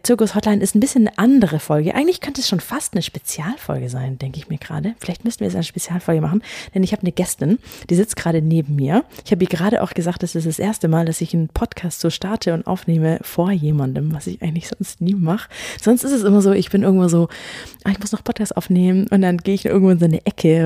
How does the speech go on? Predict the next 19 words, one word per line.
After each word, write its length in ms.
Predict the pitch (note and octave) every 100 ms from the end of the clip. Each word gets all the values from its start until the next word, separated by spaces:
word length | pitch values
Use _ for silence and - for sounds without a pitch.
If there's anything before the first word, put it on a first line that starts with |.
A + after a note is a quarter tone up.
| F3
irgendwie 280 | E3 E3+ E3
rein 300 | E3 F#3+ E3+
und 280 | F3 F3 -
versteck 480 | - F#3+ G#3 -
mich 220 | - F3 F#3
im 180 | E3+
Kleiderschrank. 560 | - F3+ F3 E3+ E3 D#3+
Und 60 | D#3+
ich 80 |
finde 140 | - D3+
es 80 | D#3+
auch 120 | D3
ganz 160 | F3+
schlimm, 220 | F3 F3+ E3+
wenn 100 | E3
jemand 200 | D#3+ D#3
zuhört, 300 | A3+ A#3 -
aber 180 | A#3+
das, 260 | A#3 G4 -